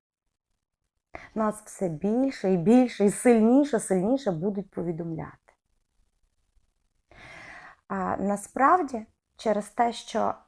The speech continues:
нас з дитинства не вчили підтримувати свій енергетичний стан, своє внутрішнє, нам зараз з вами дуже складно. І не завжди пропрацювати блоки, певну якусь чакру,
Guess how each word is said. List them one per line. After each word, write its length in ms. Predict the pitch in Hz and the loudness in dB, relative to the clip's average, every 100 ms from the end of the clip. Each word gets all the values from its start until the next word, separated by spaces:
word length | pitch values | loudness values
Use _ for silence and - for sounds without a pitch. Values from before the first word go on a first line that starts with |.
| _ - | _ -4
нас 260 | 220 220 | 0 0
з 120 | 196 175 | 0 0
дитинства 600 | 226 226 214 208 185 190 | 0 2 -2 -2 -4 -4
не 100 | 196 | -4
вчили 500 | - - 214 170 160 | -8 -6 -4 -2 -6
підтримувати 1000 | - - - 208 190 165 151 156 - 160 | -10 -16 -4 0 0 -2 -6 -8 -8 -10
свій 340 | - - 214 196 | -10 -4 -2 -2
енергетичний 920 | 202 190 185 180 208 240 269 - 285 | -2 0 0 -4 -2 -2 -2 0 0
стан, 520 | 285 - 202 185 190 | 0 -4 -2 0 -4
своє 420 | 196 175 170 165 285 | -6 -4 -2 0 0
внутрішнє, 920 | 254 233 202 165 185 202 - 233 277 - _ _ - - - | 0 0 0 -4 -8 -10 -6 -6 -6 -8 _ _ -18 -18 -6
нам 280 | 240 247 220 | 2 2 4
зараз 380 | 294 359 302 208 | 6 8 6 4
з 40 | |
вами 280 | 220 262 214 | 0 0 0
дуже 280 | 196 226 220 | -4 -6 -8
складно. 520 | - - 156 - 139 139 - - - | -12 -8 -8 -8 -12 -18 -20 -20 -6
І 240 | 247 254 247 - - | 0 0 -2 -16 -2
не 240 | 254 285 | 2 2
завжди 720 | - 262 233 220 196 190 269 214 | 2 0 0 -4 -2 2 4 2
пропрацювати 1120 | - 180 - 180 - 196 202 233 214 - 170 | 0 -6 -4 -8 -6 -2 2 2 2 0 -6
блоки, 640 | 156 190 214 208 202 196 | -4 0 2 2 -2 -4
певну 520 | 185 165 165 214 262 254 | -4 -2 -2 0 0 0
якусь 460 | 254 269 262 - | -2 -2 -6 -6
чакру, 840 | - - 196 190 185 185 190 180 | -16 -6 -2 0 -2 -2 -6 -6